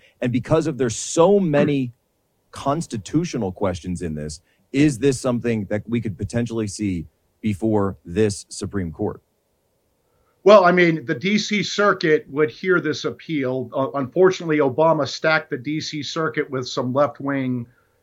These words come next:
Speaker 2: activists, so Bannon would have a, an uphill fight there. But I will say that he certainly has serious legal issues for appeal because the judge deprived him of his right to defend himself. I mean, the, the judge said that he couldn't even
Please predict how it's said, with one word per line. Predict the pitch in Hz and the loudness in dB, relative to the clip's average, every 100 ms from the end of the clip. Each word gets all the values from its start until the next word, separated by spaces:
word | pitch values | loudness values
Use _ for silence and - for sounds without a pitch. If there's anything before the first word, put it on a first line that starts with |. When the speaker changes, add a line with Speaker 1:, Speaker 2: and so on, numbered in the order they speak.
| - | 2
Speaker 2:
activists, | 170 170 123 131 135 - | 2 2 -4 -8 -12 -14
so | - 160 139 139 120 - | -6 -4 -2 -2 -6 -6
Bannon | 135 160 160 135 | -2 0 -2 -4
would | 143 127 | -6 -4
have | 147 143 - | -4 -4 -6
a, | 139 139 | -8 -4
an | 143 | 0
uphill | 143 - 156 - | 0 0 -2 2
fight | 156 131 - | 0 0 -2
there. | 160 139 127 131 _ _ _ | -2 -2 -4 -8 _ _ _
But | 160 | 4
I | 165 | 6
will | 160 190 185 | 6 6 4
say | - 190 | 2 0
that | 165 156 | 0 -6
he | 151 | -8
certainly | - 196 202 185 160 | -6 -4 -4 -2 -6
has | 143 175 165 147 143 - - _ _ _ _ - | -2 0 0 0 -4 -10 -12 _ _ _ _ -16
serious | - - 202 202 185 151 131 - - _ | -10 -2 2 4 4 2 0 -6 -12 _
legal | 147 180 156 151 | 2 2 2 0
issues | 143 - 143 131 123 - _ - | -2 -2 -4 -4 -6 -12 _ -2
for | 160 | 0
appeal | 139 - 220 185 | 0 0 2 2
because | 139 127 156 - | 0 0 0 0
the | 143 | -4
judge | 117 180 185 156 123 | 2 6 6 4 -2
deprived | 156 - 175 190 190 | -10 -4 -2 -2 -2
him | 135 127 139 127 _ _ _ - | -6 -4 -8 -12 _ _ _ -4
of | 147 151 | -2 2
his | 165 131 | 2 4
right | 151 170 | 4 2
to | 160 | 0
defend | 139 - 240 | -4 0 0
himself. | 247 - - - | -2 -8 -18 -14
I | 113 | -10
mean, | 127 | -6
the, | 139 | -6
the | 127 143 | -4 -4
judge | 127 170 190 - | 0 4 4 4
said | - 196 | 2 2
that | 170 | 2
he | 160 | -2
couldn't | - 196 175 | -2 -2 -2
even | 180 180 170 | -2 0 -2